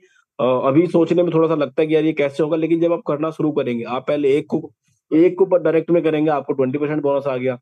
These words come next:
आप दूसरे करोगे, आपको ट्वेंटी और आ गया, आप तीसरे करोगे, ट्वेंटी आपको और आ गया। और जैसे ही ये लोग उसको वापस से update करेंगे, upgrade करेंगे cashback voucher के साथ, तो ये और ज्यादा बढ़ने वाला है। तो असली इनकम जो है वो referral की है,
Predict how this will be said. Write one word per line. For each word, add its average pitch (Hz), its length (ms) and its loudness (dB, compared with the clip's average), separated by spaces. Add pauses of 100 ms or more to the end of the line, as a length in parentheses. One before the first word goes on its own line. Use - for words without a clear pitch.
(280)
आप 143 140 -2
दूसरे 156 320 2
करोगे, 180 200 2
आपको 175 140 -4
ट्वेंटी 147 320 -4
और 139 200 2
आ 135 80 0
गया, 127 280 -6
आप 160 180 -8
तीसरे 165 260 0
करोगे, 180 220 0
ट्वेंटी 160 280 -2
आपको 151 300 -4
और 127 200 0
आ 117 60 -4
गया। 110 160 -10
और 147 180 -4
जैसे 143 280 -2
ही 196 60 4
ये 196 60 4
लोग 190 160 2
उसको 180 220 -2
वापस 151 380 -4
से 170 60 2
update 147 340 -2
करेंगे, 147 260 0
upgrade 135 340 -2
करेंगे 135 320 -2 (380)
cashback 131 280 0
voucher 131 260 2
के 160 100 -2
साथ, 151 180 -2
तो - 160 -6
ये 151 60 4
और 143 100 4
ज्यादा 139 180 2
बढ़ने 120 260 -2
वाला 104 220 -6
है। - 80 -16 (340)
तो 151 60 0
असली 196 360 4
इनकम 196 320 6
जो 180 80 4
है 180 100 4
वो 175 80 2
referral 139 360 0
की 151 120 -6
है, 165 180 0